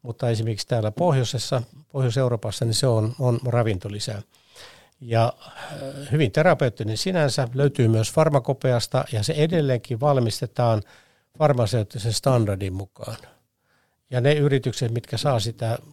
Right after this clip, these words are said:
käyttöönsä ostaa ja valmistaa niistä valmiita tuotteita, niin mielellään sitten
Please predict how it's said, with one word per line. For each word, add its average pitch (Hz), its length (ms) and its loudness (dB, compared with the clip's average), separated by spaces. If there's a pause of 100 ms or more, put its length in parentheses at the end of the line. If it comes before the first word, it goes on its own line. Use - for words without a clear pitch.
(100)
käyttöönsä 147 540 0
ostaa 156 400 -2
ja 123 80 2
valmistaa 117 520 0
niistä 107 380 -4 (340)
valmiita 143 380 0
tuotteita, 120 640 -2 (920)
niin 127 200 -4 (240)
mielellään 113 440 4
sitten 117 400 -4